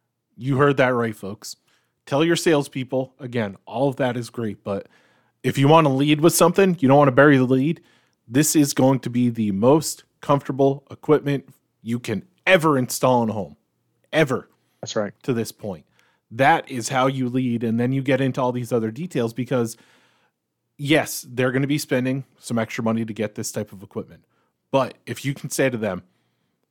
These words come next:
Speaker 1: "We can monitor it, we can send you reports on it, we can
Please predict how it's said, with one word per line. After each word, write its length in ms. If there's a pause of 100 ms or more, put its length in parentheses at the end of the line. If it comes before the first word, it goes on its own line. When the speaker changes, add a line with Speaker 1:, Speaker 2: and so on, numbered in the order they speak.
(340)
Speaker 1:
"We 100
can 180
monitor 480
it, 160 (220)
we 100
can 160
send 240
you 160
reports 440
on 180
it, 160 (380)
we 180
can 400